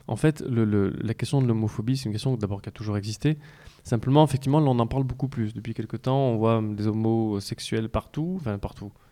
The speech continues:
qui se dit, qu'ils estiment voir partout. Il y a aussi un changement, on a, on,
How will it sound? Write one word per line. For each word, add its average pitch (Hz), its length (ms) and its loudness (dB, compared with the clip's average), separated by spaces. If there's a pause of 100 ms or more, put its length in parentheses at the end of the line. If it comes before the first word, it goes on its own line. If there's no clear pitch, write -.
(440)
qui 107 140 -12
se 110 40 -12
dit, 127 260 -6
qu'ils 123 220 -4
estiment 123 320 -4
voir 113 160 -4
partout. 165 460 -4 (400)
Il 113 40 -2
y 117 40 2
a - 20 2
aussi 117 220 0
un 120 100 4
changement, 123 720 2
on 110 80 -2
a, 104 80 -4
on, 104 240 -6